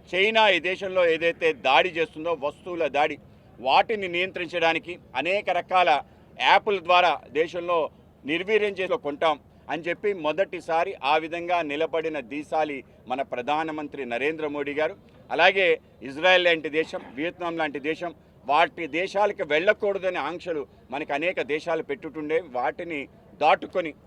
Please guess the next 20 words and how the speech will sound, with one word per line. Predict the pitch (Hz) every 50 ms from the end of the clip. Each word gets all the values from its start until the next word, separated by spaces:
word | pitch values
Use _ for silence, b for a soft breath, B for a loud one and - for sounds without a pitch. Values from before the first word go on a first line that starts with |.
| - - -
ఓటు | 113 139 170 196 196 - 202
బ్యాంక్ | 180 151 175 175 185 185 180
రాజకీయాలకు | 165 156 156 160 165 170 165 175 165 160 160 156 139
దూరంగా | 127 107 127 143 165 170 160 156 156 156 143 131 - b b b b -
ఇవాళ | 123 135 160 165 165 160 151 143 147 - - - - - - -
స్వయం | - 147 160 175 196 202 208 220 196 - -
సమృద్ధి | 165 160 175 190 190 202 170 185 185
సాధించిన | - - 160 160 165 156 165 160 151 165 170 165
విదేశాంగ | 160 135 117 131 127 156 175 185 175 - 175 160 165 170 156 160
విధానాన్ని | 147 123 123 117 143 156 156 160 156 151 147
మనం | 139 131 120
అవలంబిస్తున్నాం. | 117 120 131 139 139 139 135 - 156 170 185 - b b b b -
ఆ | 143
విధంగా | 175 196 202 220 214 208
ఈ | 196
మూడు | 185 175 185 208 226 233 220
రంగాల్లో | 190 170 165 180 190 202 202 202 196 190 180 151 - - - - - - - -
స్వావలంబన | - 160 160 175 185 190 190 190 185 185 180 175
దిశగా | 165 147 165 - 165 160 170 165 160 151 - 104
వెళ్తున్న | 123 139 147 - 170 160 160 156